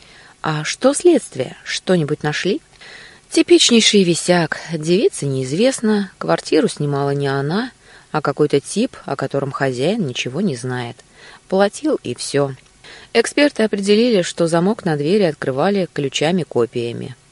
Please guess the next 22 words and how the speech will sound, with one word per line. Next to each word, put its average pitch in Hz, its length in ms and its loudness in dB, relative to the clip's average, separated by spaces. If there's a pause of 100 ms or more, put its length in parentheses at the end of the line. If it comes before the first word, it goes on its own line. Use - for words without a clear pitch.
(160)
Бог 185 360 0
знает, 196 600 -2
сколько 131 400 -2
их 131 160 -2
есть. 131 420 -4 (600)
Как 240 220 0
раз 269 200 4
ключ 254 300 0
с - 60 -2
отпечатками 180 640 -2
пальцев 214 480 -2
девицы, 165 760 -6
которая 147 440 -2
была 151 280 0
с - 100 -12
Вадимом 156 460 -4
в - 100 -16
ту 196 120 -2
ночь, 175 400 -2 (180)
найден 156 520 -2
в - 40 -18
квартире. 196 640 -4